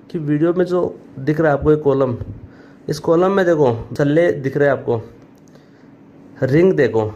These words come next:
जो स्टेरिप की बात कर रहा हूँ मैं आपको, जिनके पास पास में डिस्टेंस होनी चाहिए।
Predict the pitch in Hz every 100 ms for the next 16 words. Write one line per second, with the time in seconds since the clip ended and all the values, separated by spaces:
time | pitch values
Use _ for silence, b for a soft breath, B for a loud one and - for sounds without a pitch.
0 | 113 127 147 151 151 151 151 156 131 120
1 | 120 113 113 110 104 - 110 107 - 123
2 | 156 160 165 139 127 151 147 170 160 143
3 | - 170 170 156 170 175 170 147 110 107